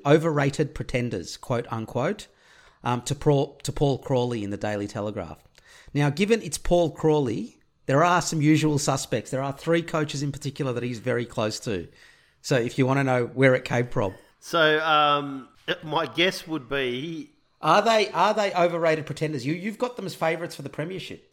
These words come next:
Speaker 2: I don't. I think that this year they have a real shot. I think,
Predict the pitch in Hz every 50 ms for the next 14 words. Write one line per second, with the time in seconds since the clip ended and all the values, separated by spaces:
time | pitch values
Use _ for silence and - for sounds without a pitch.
0 | - - _ 160 175 180 175 175 165 165 214 254 277 - - 160 160 170 165 -
1 | - - 185 175 175 - 156 - - - 160 156 - - 147 147 147 143 139 135
2 | 131 120 127 123 120 117 135 131 127 117 123 131 127 120 - - - 156 151 -
3 | 123 113 - 143 127